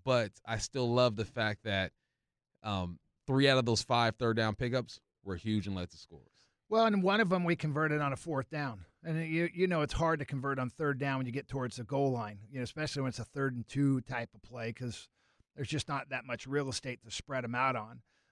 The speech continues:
Speaker 2: Um, and then I think there were some drops. You know, I mean, you know, we had some opportunities to convert on third down. So it wasn't as bad. And here's the other thing.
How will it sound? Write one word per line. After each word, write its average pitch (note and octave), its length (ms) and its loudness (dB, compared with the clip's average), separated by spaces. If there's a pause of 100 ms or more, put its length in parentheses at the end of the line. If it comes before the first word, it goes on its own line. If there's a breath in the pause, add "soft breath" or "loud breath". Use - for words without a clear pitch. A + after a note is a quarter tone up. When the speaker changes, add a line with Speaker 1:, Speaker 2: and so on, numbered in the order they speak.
(160)
Speaker 2:
Um, A2+ 460 -6 (200)
and C#3 100 -8
then D3 120 0
I D3 80 4
think D3 200 -4
there D#3 120 2
were D3+ 80 4
some D3+ 180 -2
drops. - 580 -4
You B2 80 -8
know, A#2+ 80 -4
I B2 80 -2
mean, A#2 500 -4 (160)
you B2+ 80 -12
know, B2 100 -4
we B2 100 -2
had C#3 220 0
some C3+ 280 -4
opportunities C#3+ 720 -2
to C3+ 120 -10
convert A#2+ 360 -8
on A2+ 140 -8
third A#2+ 260 -8
down. B2 200 -4
So F3 300 0
it F#3+ 120 2
wasn't G3+ 340 4
as B2+ 120 0
bad. C#3+ 320 0
And C#3+ 40 0
here's G3 220 4
the E3 100 2
other F3 160 2
thing. A2 280 -8